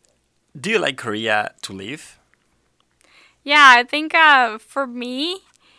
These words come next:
Speaker 2: if I had to choose, like, one reason to stay in Korea is definitely more on, like, life side than work. I feel like work nowadays, Korea is getting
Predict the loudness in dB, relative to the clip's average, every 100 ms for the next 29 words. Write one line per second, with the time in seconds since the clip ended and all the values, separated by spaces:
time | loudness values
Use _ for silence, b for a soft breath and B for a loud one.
0 | b b -2 0 2 0 -2 -12 -8 -8
1 | -6 -6 -6 -6 -6 -6 -8 -8 -10 -12
2 | -14 -12 -12 -12 -10 -8 -8 -8 -8 -6
3 | -6 -8 -8 -8 -10 B B B -14 -10
4 | -8 -8 -8 -8 -10 -16 -20 -14 -4 -2
5 | -2 -6 -4 -2 -2 -6 _ -6 -4 -4
6 | -8 -6 -6 -4 -6 -6 -6 -4 -6 -8
7 | -6 -6 -6 _ -6 0 0 -2 -6 -8
8 | -12 -8 -8 -8 -6 -4 -6 -10